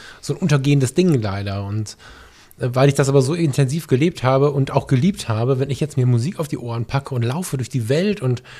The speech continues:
Leute begegnen mir, schauen mich kurz an, ähm, ich kann manche Sachen viel intensiver wahrnehmen. Also geh mal durch die Stadt und hab keine Angst davor, Menschen anzuschauen. Und ich meine nicht anzustarren, sondern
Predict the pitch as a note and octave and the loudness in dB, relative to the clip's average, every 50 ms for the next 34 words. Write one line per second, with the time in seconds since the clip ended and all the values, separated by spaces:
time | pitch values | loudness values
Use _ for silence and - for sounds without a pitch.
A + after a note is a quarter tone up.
0 | - - - - - - C3 C3+ E3 E3 - C#3+ B2+ B2 C3 E3 E3 E3 D#3 C#3+ | -20 -20 -20 -16 -8 -2 0 0 0 0 0 -2 -2 2 2 2 2 4 4 4
1 | C#3+ D3 D3 C#3+ C#3+ C3 - - C#3 D3 D3 D3 C3+ - - - D#3 D3 - - | 4 4 4 4 2 2 0 0 0 0 2 0 0 -2 -2 -2 -2 -2 -2 -4
2 | C3+ D3 D#3+ D#3 D3+ D3+ C#3 - D3 C#3+ C3+ C3+ - - C#3+ C#3+ D3 F3+ A3 G#3+ | -6 -6 -6 -6 -8 -10 -10 -8 -6 -6 -6 -6 -6 -4 -2 -2 0 -2 -2 -4
3 | - F3+ F3 F#3 F3 E3+ - - G3 G3+ - - D#3 D3 E3 D#3 D#3 C#3 D#3+ F3 | -4 -2 -2 -2 -2 -2 -2 -2 -2 -2 -2 -2 -4 -2 -2 0 0 0 0 -2
4 | G3 E3 A2 F2+ F2+ F2+ F#2 F#2 F#2+ A2+ A#2 B2 A#2+ A#2 - - - - - - | -2 -4 -6 -6 -8 -10 -10 -10 -8 -6 -4 -2 -2 -2 -4 -8 -20 -20 -20 -20
5 | - _ _ _ _ _ - - - B2 C3 F#3 G#3+ G3+ F#3+ E3+ - - A2 - | -20 _ _ _ _ _ -14 -10 -2 2 2 4 4 4 2 0 -2 -4 -4 -4
6 | - - E3+ F3+ A#3+ C4+ - - - - _ _ _ _ _ _ _ _ _ _ | -4 -2 -4 -4 -4 -4 -10 -16 -20 -20 _ _ _ _ _ _ _ _ _ _
7 | _ _ _ _ _ _ _ _ - - _ _ _ _ - D3+ C#3 C3 C#3 D#3 | _ _ _ _ _ _ _ _ -20 -20 _ _ _ _ 2 2 4 4 2 0
8 | D3 - D3+ D#3 D#3 D3+ E3 D#3+ - - C#3 - - D3 C#3+ C#3 C3+ - - _ | 0 2 2 2 2 2 0 0 0 -2 -2 2 4 4 4 4 2 0 -6 _
9 | _ _ _ _ _ _ _ _ _ _ _ _ - C#3+ D3 D3 C#3+ D3+ D#3 E3 | _ _ _ _ _ _ _ _ _ _ _ _ 2 2 4 4 2 0 0 0
10 | - - C3+ - - G#2 G2+ G#2 G2 F#2+ G2+ F#2 - A2+ A#2+ B2+ C3 A#2+ - - | 2 2 2 2 2 0 0 -2 -4 -6 -6 -2 0 0 2 2 0 0 -2 -4
11 | C3+ - - G#2+ - - - - B2 B2+ C3+ D3 D#3+ F3 F3+ F3 D3 C#3 C#3 C3+ | -4 -2 -2 -4 -4 -2 0 0 0 0 0 0 2 2 2 4 4 4 4 4
12 | C3 C3 B2+ A#2+ | 4 2 0 -2